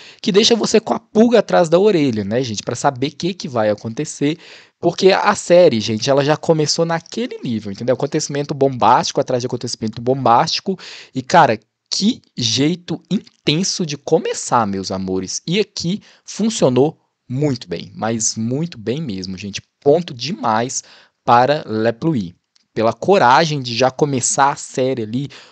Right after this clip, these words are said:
colocando a intensidade que encaixou muito, gente. Eu achei maravilhoso, inclusive. É, a trilha sonora da série também está muito boa, gente.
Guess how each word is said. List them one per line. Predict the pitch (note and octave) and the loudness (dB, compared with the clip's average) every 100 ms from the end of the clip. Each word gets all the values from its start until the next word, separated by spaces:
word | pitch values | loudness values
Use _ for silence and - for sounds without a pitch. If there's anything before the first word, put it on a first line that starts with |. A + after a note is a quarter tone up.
| _ | _
colocando | - F3 A3 F3 C#3+ - D#3 D3 | 2 8 8 8 4 0 -2 -2
a | |
intensidade | C3+ C#3 C3+ - A2 G#2+ A#2+ B2 A#2+ - _ | -4 -6 -6 -6 -2 0 0 -2 -10 -12 _
que | - F#3+ | -2 0
encaixou | G3 - B2 - - D3 E3 _ _ _ - | 0 0 0 0 0 0 0 _ _ _ -4
muito, | C#3 D3 A2 | 0 0 -2
gente. | F#2+ G2 G2 | -8 -8 -2
Eu | C3 | -2
achei | B2+ C4 | -2 -8
maravilhoso, | F#4 G#4+ A#4 A#4 A4 G#2 G2 | -12 -16 -16 -12 -6 -4 -4
inclusive. | G2+ G2+ F#2 - - - - - - - _ | -8 -12 -12 -12 -14 -20 -20 -20 -20 -20 _
É, | C#3 D3+ | 2 2
a | E3+ | 2
trilha | - A3 G4 F4+ | 0 -2 -2 -2
sonora | B3 F#3+ F3 | 2 4 6
da | D#3+ C#3+ | 4 2
série | D#3 C#3+ | 2 0
também | D3+ F3+ D3+ A#2+ D3 | 0 -2 0 0 0
está | E3+ - A2+ | -4 -2 -2
muito | A#2 A2+ A2+ | -2 -4 -6
boa, | A2 G2 A2+ D3+ C#3+ | -6 -2 0 0 0
gente. | A#2+ A2 B2+ - | -4 -6 -4 -6